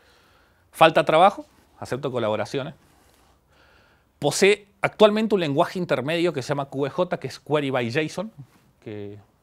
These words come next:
se los puedo mostrar el lenguaje para que tengan una idea. Va, primero después se lo muestro andando y después le muestro el lenguaje para que tenga un poco más de sentido.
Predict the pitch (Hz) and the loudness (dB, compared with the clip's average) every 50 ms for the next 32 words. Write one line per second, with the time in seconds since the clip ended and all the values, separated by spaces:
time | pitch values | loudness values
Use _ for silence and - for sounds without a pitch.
0 | _ _ _ _ _ _ _ _ _ _ _ _ - - 98 95 - 123 117 117 | _ _ _ _ _ _ _ _ _ _ _ _ -18 -16 -16 -10 -8 -6 -6 -6
1 | 110 - - 185 185 165 - 117 104 107 104 110 117 117 - 135 120 107 104 107 | -8 -2 2 2 2 2 0 -6 -8 -8 -8 -6 -8 -6 -6 -6 -6 -6 -8 -6
2 | 101 120 113 113 113 107 104 110 117 127 127 143 131 - _ _ _ _ _ _ | -8 -8 -8 -8 -8 -8 -8 -8 -6 -6 -8 -8 -10 -14 _ _ _ _ _ _
3 | _ _ _ - - _ 165 175 165 160 170 220 226 - 220 202 - 202 170 160 | _ _ _ -20 0 _ 2 2 2 0 -2 -2 0 0 -2 -2 -2 -4 -4 -4
4 | 175 - 185 165 160 175 180 165 - 160 160 160 156 - 170 143 135 143 135 170 | -4 -4 -4 -6 -4 -4 -6 -6 -4 -6 -6 -6 -6 -8 -10 -8 -8 -8 -8 -8
5 | 147 127 139 139 139 131 143 135 135 139 147 143 143 117 107 - 120 101 98 | -8 -8 -8 -8 -8 -8 -8 -8 -6 -8 -8 -8 -8 -10 -10 -8 -8 -10 -10